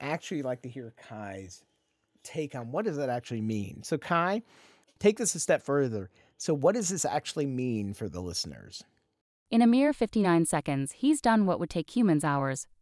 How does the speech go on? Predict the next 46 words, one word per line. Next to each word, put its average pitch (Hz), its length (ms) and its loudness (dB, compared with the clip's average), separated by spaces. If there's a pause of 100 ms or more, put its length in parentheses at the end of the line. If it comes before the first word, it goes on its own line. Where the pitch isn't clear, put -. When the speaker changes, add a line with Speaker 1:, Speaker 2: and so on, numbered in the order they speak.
Speaker 2:
a 208 80 0
product 262 380 0
launch, 151 340 0 (140)
market 156 320 2
research, 147 480 -2 (140)
design, 160 500 2 (200)
a 196 80 0
PowerPoint, 170 580 0 (260)
and 208 100 4
a 226 60 2
syllabus. 139 560 0 (580)
Efficiency 254 640 0
is 220 120 -2
through 175 180 -2
the 160 100 0
roof. 160 340 -4 (420)
Now, 214 280 4
don't 269 240 2
get - 120 0
me 220 140 2
wrong, 151 340 2 (120)
I'm 208 200 4
all 285 140 4
for 277 140 -4
A 240 160 2
I. 147 380 0 (220)
I 185 120 2
am 180 320 2
one 135 220 2
after 156 320 -2
all. 139 260 2 (200)
But 208 120 0
let's 302 180 2
not 247 160 2
forget 214 280 0
the 170 60 -4
human 160 260 0
element 185 440 2
that 160 140 0
makes 151 240 -2
all 269 200 4
this 202 160 -2
tech - 280 -6
worth 151 240 -2
talking 220 320 -2
about. 127 300 0